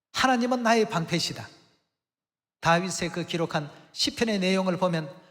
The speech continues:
항상 하나님이 함께 하시기 때문에 "하나님이 저들의 손에서 나를 구원하셨다."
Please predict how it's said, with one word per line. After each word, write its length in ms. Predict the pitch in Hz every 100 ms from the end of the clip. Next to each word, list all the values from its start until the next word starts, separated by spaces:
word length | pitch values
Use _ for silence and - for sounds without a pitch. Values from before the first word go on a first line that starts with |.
| _
항상 680 | - 269 311 269 277 262 - - _ _
하나님이 580 | - 262 247 240 269 247 -
함께 400 | - 285 277 254
하시기 360 | 240 - 208
때문에 500 | 185 180 202 180 127 - - _ _ _ _ _ _
"하나님이 500 | - 196 170 165 156 151 - -
저들의 340 | 254 277 254
손에서 400 | - 226 214 226
나를 340 | 196 196 254
구원하셨다." 640 | - 220 190 160 165 -